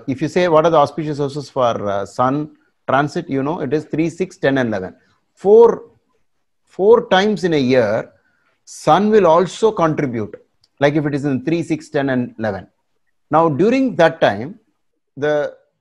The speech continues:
the graph will start going up because already Jupiter is well placed, Saturn is also well placed,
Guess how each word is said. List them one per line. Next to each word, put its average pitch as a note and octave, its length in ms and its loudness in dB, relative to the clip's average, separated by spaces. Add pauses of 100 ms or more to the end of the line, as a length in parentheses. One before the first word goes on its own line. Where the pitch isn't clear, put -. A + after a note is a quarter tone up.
(280)
the B2+ 120 -6
graph D#3+ 340 -6
will E3+ 140 -8
start D#3+ 320 -12
going E3 220 -10
up - 260 -12 (320)
because D3 220 -8
already C#3+ 320 -6
Jupiter D#3+ 320 -10
is D3+ 120 -10
well D#3+ 180 -6
placed, E3+ 340 -14 (340)
Saturn D#3+ 340 -8
is D3+ 100 -8
also D3+ 280 -8
well D#3 140 -8
placed, D#3+ 340 -12